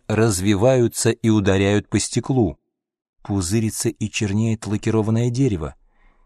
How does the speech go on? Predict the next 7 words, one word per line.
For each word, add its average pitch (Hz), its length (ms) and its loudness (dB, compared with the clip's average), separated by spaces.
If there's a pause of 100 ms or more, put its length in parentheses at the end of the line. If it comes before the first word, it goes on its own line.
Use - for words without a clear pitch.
(160)
Книги 113 440 0
горят, 104 400 -2
как 127 280 -2
камфора, 98 720 -2 (200)
буйным, 107 680 4
неукротимым 107 720 2
пламенем. 110 680 0